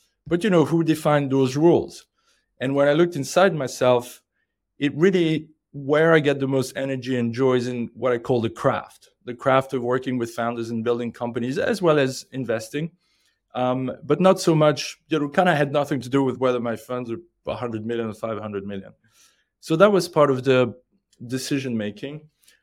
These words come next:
Another piece was, which I think a lot of emerging G Ps, um, or more experienced G Ps will know about, is that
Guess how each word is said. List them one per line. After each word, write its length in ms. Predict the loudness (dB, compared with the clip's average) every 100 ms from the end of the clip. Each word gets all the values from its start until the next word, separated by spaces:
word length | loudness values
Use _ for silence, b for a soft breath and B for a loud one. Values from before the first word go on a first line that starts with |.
| _ -2
Another 280 | 2 2
piece 340 | 2 2 0 4
was, 380 | 2 2 -6 -12 _ _
which 180 | -6 0
I 80 | 0
think 240 | 2 2
a 40 | 4
lot 220 | 6 6
of 320 | 4 0 -12 -4
emerging 500 | 0 0 -2 -4 -4
G 180 | -4 -6
Ps, 640 | -4 -2 0 -2 -6 -12 _ -10
um, 500 | -6 -4 -4 -4 -2
or 240 | 4 4 4
more 220 | 4 4
experienced 440 | 4 0 0 0
G 100 | -2
Ps 260 | -2 -2 -2
will 140 | -2
know 160 | -2 -2
about, 460 | -2 -2 -4 -8 _ _ _ _ _ -4
is 80 |
that 220 | 2 4